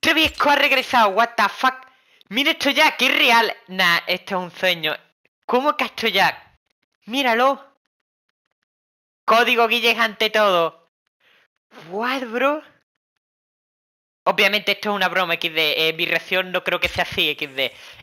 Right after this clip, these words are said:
Eh, pero bueno, por lo menos una buena noticia para contaros de que Travis Scott está actualizado. Y es un nuevo vídeo que no lo había encontrado antes, pero aquí lo estáis viendo. <laughs> Vaya reacción, X D. Aquí lo estáis viendo y pues bueno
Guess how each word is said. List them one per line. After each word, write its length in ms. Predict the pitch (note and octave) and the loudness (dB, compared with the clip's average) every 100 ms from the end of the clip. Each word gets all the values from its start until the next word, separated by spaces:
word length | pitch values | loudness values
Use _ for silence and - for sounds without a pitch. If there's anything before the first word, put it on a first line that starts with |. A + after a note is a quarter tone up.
| - | -6
Eh, 340 | - C4 B3+ B3 | 2 4 4 2
pero 200 | A#3 A3 | 0 2
bueno, 200 | A3+ G#3+ | 2 0
por 140 | G3+ | 0
lo 60 | F#3+ | 0
menos 200 | G3+ A#3 | 0 -2
una 140 | A#3+ | -2
buena 220 | A3+ A3 G#3+ | -2 -2 -2
noticia 400 | G3 G3+ A#3+ - | -4 -4 -4 0
para 160 | G3+ | 0
contaros 480 | F#3+ F3+ - G3 G#3 | 0 -4 -2 0 0
de 100 | G#3 | -2
que 100 | F#3+ | 0
Travis 220 | G3 F#3+ | -2 -2
Scott 220 | - G#3 | -6 -6
está 160 | F#3 F#3 | -4 -4
actualizado. 720 | F#3 G3 F3 E3 F#3+ G3 C4 - - - _ | -2 -2 -2 0 2 2 2 -6 -20 -20 _
Y 280 | A3 A3 A3 | -2 2 2
es 80 | |
un 180 | A3+ A#3 | 2 0
nuevo 240 | A3+ A3 F#3+ | 0 2 0
vídeo 300 | G#3+ A3+ A3 | 0 0 0
que 80 | |
no 100 | G#3 | 2
lo 60 | G#3 | 2
había 140 | G#3 | 2
encontrado 420 | G3+ G3 F3+ F#3+ F3 | 0 -2 0 2 2
antes, 260 | G3+ C4+ | 0 -4
pero 140 | - F#3 | -4 -4
aquí 140 | F#3+ | -2
lo 60 | F#3+ | -4
estáis 280 | - F3 D3+ | -2 -4 -6
viendo. 220 | - - - - - | -12 -18 -20 -18 -16
<laughs> 320 | - - - | -16 -18 -12
Vaya 240 | - E3+ E3+ | -2 2 2
reacción, 400 | D#3 - D#3 C#3+ | 0 -2 -4 -6
X 260 | B2 C3+ | -8 -8
D. 160 | A#2+ A#2 - - - | -6 -8 -10 -20 -6
Aquí 220 | E3+ G#3+ | -4 0
lo 80 | A3+ | 0
estáis 280 | A3 A#3 F3+ | 2 0 0
viendo 280 | G#3 A3+ C4 | 0 0 -2
y 80 | |
pues 200 | A#3+ F#3+ | 0 -2
bueno 380 | E3 G3 C3+ - | 0 -2 -2 -8